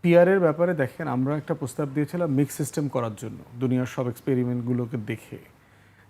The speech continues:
যে যেখানে গভর্নমেন্ট স্টেবল হবে এবং ছোট বড়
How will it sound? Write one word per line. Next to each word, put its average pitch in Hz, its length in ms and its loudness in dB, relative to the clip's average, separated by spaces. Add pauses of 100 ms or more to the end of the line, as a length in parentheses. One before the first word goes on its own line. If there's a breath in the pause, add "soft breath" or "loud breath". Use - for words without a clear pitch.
যে 131 60 -4
যেখানে 131 340 -4
গভর্নমেন্ট 127 380 -2
স্টেবল 135 440 0
হবে 139 300 -6 (180)
এবং 123 300 -4
ছোট 131 240 -6
বড় 139 340 0